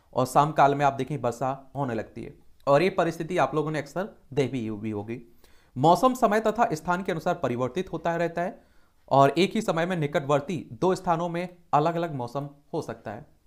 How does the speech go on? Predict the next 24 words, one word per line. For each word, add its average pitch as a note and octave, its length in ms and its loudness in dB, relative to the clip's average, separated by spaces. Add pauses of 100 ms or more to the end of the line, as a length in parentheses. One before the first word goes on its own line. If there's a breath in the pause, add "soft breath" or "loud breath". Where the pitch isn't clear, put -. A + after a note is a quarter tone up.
(280)
आप A#2+ 200 4
एक C#3+ 140 0
क्षेत्र D#3 300 -8
से E3+ 120 -12
दूसरे E3 340 -6
क्षेत्र F3+ 260 -12
में F#3 80 -10
जाइए, G3 320 -8 (880)
अ, A#2+ 40 4
हो B2 200 2
सकता F3 260 0
है D#3+ 80 0
कि D#3+ 100 -2
आप D3 180 4
अपने C#3+ 260 -4
जहाँ C#3 240 2
रह C#3+ 140 2
रहे B2+ 160 -4
हो A#2 80 -12 (200)
उस, D3 240 -4
वहाँ C#3+ 200 0
से D3 120 -2
आप C3 180 0
लोग C3 260 -6